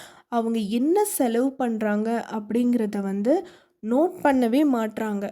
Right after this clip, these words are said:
அதனால அவங்களுக்கு சின்ன வ-, செலவு வந்து அவங்களுக்கு தெரியவே மாட்டேங்குது. ஒரு சூப்பர் மார்க்கெட் போய் அவங்க ஏதாவது ஒரு திங்ஸ் வாங்குனாங்கன்னா, அந்த பில்ல நம்ம வாங்குறதெல்லாம் தேவையான விஷயமா, அதுல எது நம்ம ஜாஸ்தி வாங்கியிருக்கோம்,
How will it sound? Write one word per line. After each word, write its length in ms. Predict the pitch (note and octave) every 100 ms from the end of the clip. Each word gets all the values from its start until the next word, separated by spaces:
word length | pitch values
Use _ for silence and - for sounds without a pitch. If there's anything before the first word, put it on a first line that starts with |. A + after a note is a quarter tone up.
| -
அதனால 420 | G#3+ A3 A3+ D#4
அவங்களுக்கு 400 | C#4+ B3 A#3+ B3
சின்ன 420 | - D4+ F4+ G4
வ-, 180 | E4+ C4
செலவு 460 | A#3 - B3+ B3+ B3+
வந்து 240 | A#3+ A#3+
அவங்களுக்கு 380 | D#4 C4 B3 D4+
தெரியவே 440 | C#4 B3+ D4 D4 D4+
மாட்டேங்குது. 540 | C4+ G#3+ A3 G#3+ G3+ - - _ _ _
ஒரு 160 | A3+ A3+
சூப்பர் 380 | - D4+ E4
மார்க்கெட் 340 | D#4+ D#4 D4 C4+
போய் 200 | C#4+ D4
அவங்க 240 | C#4 B3
ஏதாவது 240 | A#3 B3 C#4
ஒரு 120 | B3+
திங்ஸ் 320 | A#3+ B3+ C4
வாங்குனாங்கன்னா, 320 | C4+ A#3 A3 A3+
அந்த 280 | C4 B3 G#3
பில்ல 300 | A3 B3+ C4+
நம்ம 400 | B3+ A#3 G#3+ G#3
வாங்குறதெல்லாம் 540 | A3 A#3+ A3+ A3 A3 A#3
தேவையான 440 | A3+ A3 A3+ A#3
விஷயமா, 500 | A3+ G#3+ G#3+ G#3+ G#3+ - - -
அதுல 220 | A3 A3
எது 340 | A#3 B3+ B3+ F#4+
நம்ம 240 | G4+ C#4+
ஜாஸ்தி 460 | A3 A#3 A3+ - B3
வாங்கியிருக்கோம், 520 | A#3 A3 G#3+ G#3+ A3+